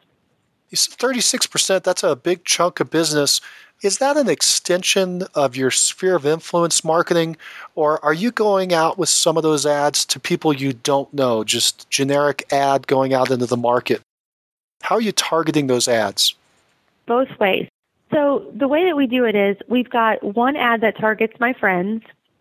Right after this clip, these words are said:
Speaker 2: and one ad that targets friends of my friends, so I don't actually know them. And then sometimes we'll run a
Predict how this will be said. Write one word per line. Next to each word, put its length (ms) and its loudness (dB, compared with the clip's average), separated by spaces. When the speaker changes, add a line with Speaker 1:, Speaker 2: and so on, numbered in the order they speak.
Speaker 2:
and 320 0
one 240 0
ad 240 0
that 240 -2
targets 480 0
friends 420 0
of 300 0
my 200 2
friends, 560 -2
so 80 0
I 80 4
don't 100 2
actually 380 -2
know 200 2
them. 380 -4
And 180 0
then 360 0
sometimes 340 -2
we'll 160 0
run 440 2
a 100 0